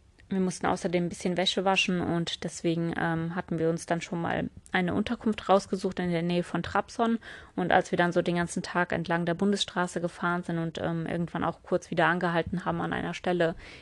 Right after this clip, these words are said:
die wieder als Campingplatz ausgeschrieben war, ja, hat der Henry sich so ein bisschen in der Gegend umgeschaut und da haben wir dann eine kleine Hütte am Meer gesehen. Und ja, da sind wir dann halt runtergegangen und haben nachgefragt, ähm, was bei denen eine Unterkunft kostet, weil wir auch gesehen haben, dass die so,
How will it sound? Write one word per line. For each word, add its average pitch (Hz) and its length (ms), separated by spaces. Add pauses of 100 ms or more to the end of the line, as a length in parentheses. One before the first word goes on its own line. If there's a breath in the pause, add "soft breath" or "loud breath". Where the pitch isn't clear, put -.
(140 loud breath)
die 175 100
wieder 175 240
als 165 240
Campingplatz 202 500
ausgeschrieben 202 720
war, 190 300 (880)
ja, 175 160
hat - 120
der 185 80
Henry 180 260
sich 170 180
so 180 100
ein 175 60
bisschen 180 240
in 170 80
der 170 100
Gegend 175 240
umgeschaut 208 540
und 175 100
da 175 100
haben 175 180
wir 170 60
dann 170 240 (360 loud breath)
eine 180 200
kleine 185 400
Hütte 180 360 (320 loud breath)
am 202 200
Meer 160 200
gesehen. 160 520 (340 loud breath)
Und 180 320
ja, 160 220
da 175 160
sind 185 200
wir 175 60
dann 170 280
halt - 180
runtergegangen 190 540
und 175 120
haben 165 140
nachgefragt, 175 800
ähm, 165 380
was 170 180
bei 165 140
denen 170 200
eine 170 200
Unterkunft 208 500
kostet, - 380
weil 170 120
wir 165 140
auch 160 100
gesehen 170 300
haben, 170 120
dass 160 180
die 160 140
so, 160 280